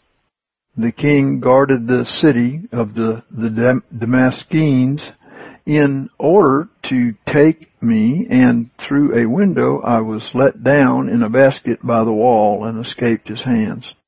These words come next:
Fasting seems to have really, uh, helped Paul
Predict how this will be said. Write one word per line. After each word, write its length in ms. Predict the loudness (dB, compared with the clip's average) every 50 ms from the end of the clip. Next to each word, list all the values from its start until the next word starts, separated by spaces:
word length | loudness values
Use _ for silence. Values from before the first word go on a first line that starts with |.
| _ _ _ _ _ _ _ _ -20 -20 -20 -20 -20 _ 0
Fasting 440 | 2 4 4 2 2 2 2 2 2
seems 440 | 0 0 0 2 2 2 2 0 -2 -2
to 200 | 0 2 2 2
have 160 | 0 0 -2 0
really, 600 | 2 4 6 6 6 6 4 2 0 -2 -8 -12 _ _ _ _ _ _ _ _ _ _ _ _ _ _ _ _ _ _ _ _ _ _ _ _ _ _ _ _ _ _ _ _ _ -2
uh, 200 | -2 -2 0 0
helped 440 | 2 2 2 2 0 _ -12 -6
Paul 540 | -2 2 2 4 4 4 4 2 2 -2 -6